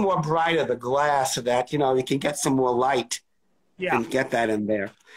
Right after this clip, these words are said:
Speaker 2: Yeah.
Speaker 1: But this is all done with the grid. I did, I took your photograph,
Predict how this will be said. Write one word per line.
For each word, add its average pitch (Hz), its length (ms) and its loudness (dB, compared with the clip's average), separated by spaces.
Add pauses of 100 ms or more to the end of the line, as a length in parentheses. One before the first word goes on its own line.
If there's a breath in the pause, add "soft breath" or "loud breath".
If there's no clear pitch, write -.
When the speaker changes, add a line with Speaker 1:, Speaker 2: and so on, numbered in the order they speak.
Speaker 2:
Yeah. 180 200 -2
Speaker 1:
But 156 120 2
this 208 160 0
is 180 120 2
all 190 200 2
done 185 220 2
with 175 140 0
the 170 80 0
grid. 156 520 0 (360)
I 135 100 0
did, 160 300 0
I 147 60 2
took 165 280 -4
your 170 140 0
photograph, 175 800 0